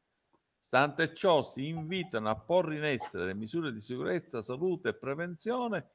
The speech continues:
dei lavoratori contenute nel D V R fase due rientro in ufficio, che si allega alla presente, al fine di garantire le attività delle commissioni consiliari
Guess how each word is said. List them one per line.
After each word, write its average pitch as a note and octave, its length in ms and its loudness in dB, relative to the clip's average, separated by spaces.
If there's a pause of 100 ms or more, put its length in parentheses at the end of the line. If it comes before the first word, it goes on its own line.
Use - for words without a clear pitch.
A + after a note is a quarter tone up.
(520)
dei F3+ 240 6
lavoratori D#3 680 4
contenute D#3+ 600 0
nel C#3 280 2
D D#3 160 0
V E3 180 2
R G3+ 380 4
fase D#3+ 340 0
due G3 240 2
rientro D3 480 -2
in C3+ 80 -4
ufficio, F#2+ 520 -4
che A#2 140 -6
si B2 100 -8
allega D#3+ 380 0
alla C3 160 2
presente, F#2+ 580 -8 (1120)
al G#2 140 0
fine E3+ 360 0
di C3 100 0
garantire C#3 500 2
le B2 80 4
attività D3 460 2
delle C3+ 180 2
commissioni D3 600 -4
consiliari F3 640 0